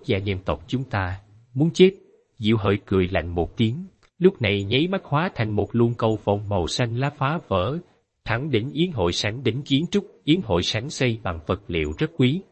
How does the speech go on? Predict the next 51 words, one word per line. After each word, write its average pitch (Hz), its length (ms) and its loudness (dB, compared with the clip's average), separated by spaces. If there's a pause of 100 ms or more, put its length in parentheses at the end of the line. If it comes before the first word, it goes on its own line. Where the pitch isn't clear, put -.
(260)
lúc 180 200 0
này 110 260 2
tựa 107 100 4
như 139 280 0
bị 104 220 2
thiêu 127 200 2
đốt 156 200 2
hóa 139 220 2
thành 98 160 -4 (100)
hư 143 100 2 (140)
vô. 123 240 4 (420)
Khi 185 240 0
cầu 113 180 2
vồng 110 300 2
màu 101 180 0
xanh 123 320 -2
lá 143 200 0
phá 165 380 -2
tan 123 220 0
yến 165 200 0
hội 85 200 0
sảnh 101 460 -4
thì 87 220 -2
trên 117 220 0
nóc 180 220 -6
nhà, 73 360 -2 (280)
một 98 200 0
cây 135 200 4
đại 87 260 0
chùy 104 300 2
toàn 104 260 0
thân 139 240 -2 (120)
màu 98 300 0
đen 123 240 0
lóe 123 340 2
ra 120 140 0
kim 123 260 -4
quang 120 320 0
chói 131 180 0
mắt, 190 220 -4 (380)
đột 123 240 2
ngột 117 180 2
xuất 190 200 0
hiện 87 300 0
phía 165 280 2
trước 202 180 -2
cầu 85 240 0
vồng 80 200 -2
màu 71 140 -2
xanh 104 280 -2
lá. 110 300 -2